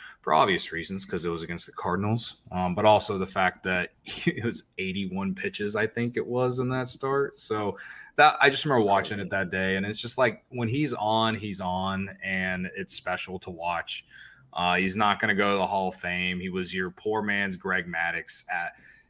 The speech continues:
is the best way that you could explain Kyle Hendricks. Um, and, uh, he was never a top prospect. The fact you got him for Brian Dempster and, like Corey said, pitched in two of the biggest games in <laughs> Cubs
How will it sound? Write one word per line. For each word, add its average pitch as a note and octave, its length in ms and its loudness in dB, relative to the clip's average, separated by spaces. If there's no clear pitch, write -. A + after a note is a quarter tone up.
is F#2+ 180 -4
the F2 80 -6
best F2+ 300 0
way F2+ 200 -2
that F2 180 -6
you F2 120 -10
could E2+ 440 -8
explain F#2 680 -4
Kyle E2+ 280 -4
Hendricks. E2+ 600 -8
Um, D#2+ 600 -8
and, A2 240 -6
uh, G#2+ 80 -2
he A2+ 120 -12
was G#2 180 0
never A#2 280 0
a A#2 40 2
top A2+ 320 -4
prospect. G2 420 -4
The G#2 60 -12
fact G#2 300 -2
you G#2 40 -4
got F#2 220 0
him G#2+ 80 -4
for F#2 220 -10
Brian F#2+ 460 -2
Dempster A#2+ 540 -2
and, F#2+ 280 -4
like F#2+ 220 -6
Corey G#2 260 -4
said, G#2 380 -4
pitched - 340 -6
in F#2+ 140 -2
two G#2 240 -6
of G2 60 -6
the F#2+ 80 -6
biggest G2 420 -4
games G2 260 -4
in G#2 80 -8
<laughs> - 180 -4
Cubs C#3 220 2